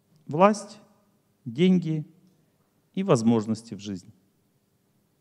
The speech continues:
Это означает жизнь страсти. Люди все больше радуются деньгам, власти и возможностям. Но когда человек глубже развивается, им больше всего удовлетворяет, м,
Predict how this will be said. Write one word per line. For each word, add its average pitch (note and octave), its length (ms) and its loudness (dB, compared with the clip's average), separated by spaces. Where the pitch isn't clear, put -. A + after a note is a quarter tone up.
Это F3 200 -2
означает D#3 540 0
жизнь C3 260 -2
страсти. - 600 -4
Люди F3+ 200 -6
все F3+ 240 -2
больше F3 340 -6
радуются D#3+ 460 -4
деньгам, D3 440 0
власти C#3 420 -2
и A#2 40 -2
возможностям. F#2+ 680 -8
Но C3 100 -4
когда C#3+ 280 4
человек D3 320 -2
глубже F3 300 0
развивается, C#3+ 680 0
им C3 140 2
больше D3+ 340 0
всего C#3 340 -2
удовлетворяет, B2 840 0
м, G#2+ 340 0